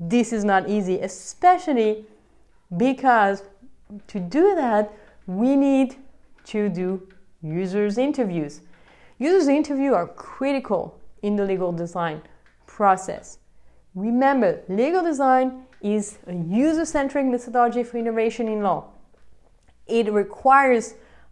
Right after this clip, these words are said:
us to think creatively about how to meet the needs of the client, maybe even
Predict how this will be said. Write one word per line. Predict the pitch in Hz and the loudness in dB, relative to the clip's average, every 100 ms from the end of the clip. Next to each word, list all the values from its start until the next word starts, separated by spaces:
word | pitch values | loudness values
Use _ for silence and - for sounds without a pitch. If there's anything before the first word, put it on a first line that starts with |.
| - - | -20 2
us | 262 254 165 - - | 6 6 4 -8 -12
to | - 185 185 | -8 -8 -8
think | - - - - 320 214 - - _ _ _ | -18 -20 -10 -2 0 -2 -6 -20 _ _ _
creatively | - - 226 294 311 247 208 185 190 | -14 -6 -2 0 0 -2 -2 -2 -4
about | 196 202 196 | -6 -2 -2
how | 202 - - 254 269 285 285 - - _ _ | -4 -12 -2 4 4 2 -2 -14 -20 _ _
to | - 247 247 247 247 _ - | -8 -4 -2 -4 -10 _ -10
meet | 175 190 240 294 294 - - _ _ _ _ - | -4 0 0 0 -6 -14 -20 _ _ _ _ -12
the | 190 | -6
needs | 185 208 233 240 226 - - - | -2 0 2 2 0 -6 -20 -16
of | - 185 190 190 - | -4 0 0 -2 -12
the | 190 | -16
client, | - - 214 208 170 - - - - _ _ _ _ | -10 -4 -2 -2 -6 -10 -20 -20 -20 _ _ _ _
maybe | 175 220 330 381 | -2 0 4 4
even | 370 302 311 311 | 4 4 0 0